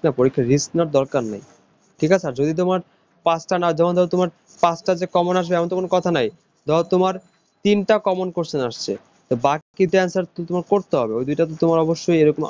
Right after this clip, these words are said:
uncommon থাকলে তোমার ওটা solve করতে হবে, বুঝো নাই? Basic তো clear রাখতেই হবে, ঠিক আছে? আচ্ছা, যাই হোক, এখন তোমাদের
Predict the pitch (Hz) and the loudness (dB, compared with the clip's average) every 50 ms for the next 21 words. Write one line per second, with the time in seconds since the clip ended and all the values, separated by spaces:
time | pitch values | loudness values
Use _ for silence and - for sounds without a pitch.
0 | 143 147 151 147 - 156 156 156 151 156 151 147 156 147 143 143 143 139 139 135 | 0 -2 -2 0 -2 -2 -2 -2 -4 -6 -6 -4 -4 -2 0 0 0 0 0 0
1 | 147 139 - - 135 123 - - 120 - _ - 104 101 107 113 120 147 156 185 | -2 -2 0 0 -2 -2 -2 -4 -8 -8 _ -6 -8 -6 -6 0 0 2 2 2
2 | 147 110 _ _ _ _ _ _ - 117 127 135 131 - _ - 190 180 - 170 | 0 -2 _ _ _ _ _ _ -6 -2 -2 -2 -2 -4 _ -2 -2 0 2 2
3 | 156 147 135 127 123 117 _ - - 107 104 104 95 - - - - 151 147 190 | 2 2 2 0 -4 -6 _ -8 -6 -6 -6 -8 -12 -16 -16 -8 -6 -2 0 0
4 | 196 185 - 160 110 - _ _ _ _ _ _ _ _ _ - _ _ _ _ | 0 2 0 -2 -2 -2 _ _ _ _ _ _ _ _ _ -20 _ _ _ _
5 | _ _ - - - 139 - 139 123 147 156 151 127 - - 135 139 135 160 165 | _ _ -6 -4 -4 -2 -2 -2 0 2 2 2 2 0 -4 -6 -4 -2 -2 0
6 | 165 170 | 0 0